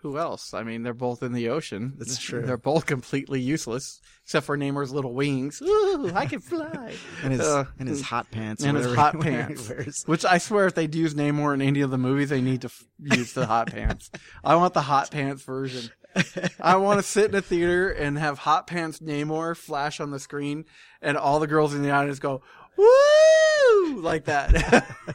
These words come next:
Speaker 1: <laughs> Or like when Thor took his shirt off in the first movie and the girls in front of him went, <gasps> "Oh my." <laughs> It was like, wow. <laughs>
Speaker 2: Okay. Uh, that's, did
Speaker 1: Well,
Speaker 2: we
Speaker 1: that's
Speaker 2: cover
Speaker 1: it.
Speaker 2: everybody?
Speaker 1: Batman.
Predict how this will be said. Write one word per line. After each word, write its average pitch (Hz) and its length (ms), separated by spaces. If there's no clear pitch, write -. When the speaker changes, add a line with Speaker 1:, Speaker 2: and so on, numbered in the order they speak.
Speaker 1:
<laughs> 165 420
Or 175 180
like 160 280
when 175 200
Thor 165 440
took 180 200
his 170 120
shirt 165 280
off 143 220
in 147 80
the 147 80
first 147 320
movie 139 300
and 127 100
the 131 60
girls 143 280
in 143 80
front 143 180
of 139 60
him 139 60
went, 131 160
<gasps> - 20
"Oh 269 840
my." 120 600
<laughs> - 40
It 247 120
was 185 200
like, 147 280
wow. 131 540
<laughs> 180 120
Speaker 2:
Okay. 139 840
Uh, 135 540
that's, 131 320
did - 140
Speaker 1:
Well, 180 100
Speaker 2:
we 202 60
Speaker 1:
that's 254 100
Speaker 2:
cover 185 220
Speaker 1:
it. 190 40
Speaker 2:
everybody? 151 260
Speaker 1:
Batman. 160 800